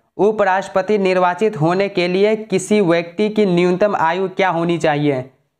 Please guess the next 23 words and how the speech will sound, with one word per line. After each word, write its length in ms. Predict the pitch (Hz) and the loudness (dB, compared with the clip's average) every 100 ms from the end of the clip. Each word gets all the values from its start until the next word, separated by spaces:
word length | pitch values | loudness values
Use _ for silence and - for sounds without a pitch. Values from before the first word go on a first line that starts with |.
| _ _ _ _ _ _ _ _ _ _ _ _ _ _ 170 | _ _ _ _ _ _ _ _ _ _ _ _ _ _ -4
पैंतीस 380 | 165 175 208 | -2 0 0
वर्ष। 320 | 196 202 202 - | 0 0 -2 -4
ऑप्शन 440 | 151 156 156 175 | -2 -2 -2 -2
बी 120 | 185 | -2
सही 160 | 180 185 | -2 -2
उत्तर 240 | 190 196 | -2 -2
होगा, 280 | 175 196 208 | 0 0 0
पैंतीस 440 | 202 160 165 202 202 | -2 -4 -2 -2 0
वर्ष। 320 | 202 214 214 - _ _ _ _ _ _ _ _ _ _ _ _ _ _ _ _ 123 | 0 0 -8 -20 _ _ _ _ _ _ _ _ _ _ _ _ _ _ _ _ -4
ग्यारहवाँ 520 | 139 165 175 185 202 | 0 2 0 0 -2
क्वेश्चन, 440 | 196 185 220 226 226 - _ _ _ _ _ | -2 0 0 0 -6 -14 _ _ _ _ _
मदन 440 | 131 165 175 214 220 | -2 0 2 0 0
मोहन 440 | 196 190 196 220 214 | 0 0 0 -2 -2
पुंछी 460 | 185 185 180 220 | 0 0 0 0
आयोग 520 | 214 151 170 190 202 202 | 0 0 0 0 -2 -2
किसके 300 | 190 190 220 | -4 0 0
अध्ययन 840 | 214 - 170 151 180 202 214 226 | 0 -2 -4 -2 -2 0 0 -2
के 220 | 226 175 | -2 0
लिए 340 | 175 196 226 | 2 2 0
गठन 440 | 202 151 151 202 220 | 0 -2 -2 -2 -2
किया 280 | 214 170 170 | -2 0 0
गया 240 | 165 175 | 0 0
था? 400 | 175 208 220 - | 0 -4 -4 -12